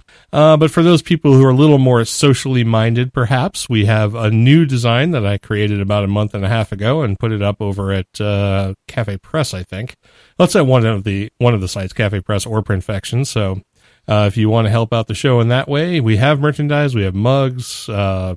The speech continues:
tablet covers, clocks, shirts, hoodies,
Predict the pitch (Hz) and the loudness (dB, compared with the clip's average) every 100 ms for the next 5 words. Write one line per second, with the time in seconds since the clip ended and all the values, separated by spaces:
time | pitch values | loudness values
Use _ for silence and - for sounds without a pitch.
0 | - - 120 131 123 - 131 123 127 127 | -8 -4 -2 -2 -4 -2 -2 0 0 0
1 | 131 123 - - - _ _ - - 107 | 0 -4 -8 -14 -16 _ _ -18 -10 -4
2 | 107 139 - - - - - - - _ | 0 0 -2 -6 -10 -10 -10 -14 -18 _
3 | - - 135 139 - - - - - - | -14 -4 -2 -2 -6 -12 -10 -12 -14 -2
4 | 135 143 135 131 131 127 117 - - - | 0 2 0 0 -2 -4 -6 -10 -14 -16